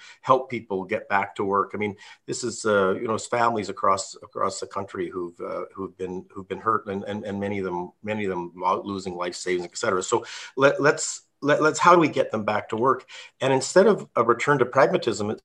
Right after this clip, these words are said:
seemed to be, what a great opportunity to double down on ideology, and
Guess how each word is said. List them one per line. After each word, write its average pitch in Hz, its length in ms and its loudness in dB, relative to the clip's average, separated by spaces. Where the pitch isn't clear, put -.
seemed 151 380 -4
to 135 100 0
be, 117 300 0
what 117 340 2
a 180 40 6
great 135 240 4
opportunity 117 480 4
to 101 120 -6
double 107 320 0
down 101 360 4
on 95 460 4
ideology, 113 800 6
and 104 500 0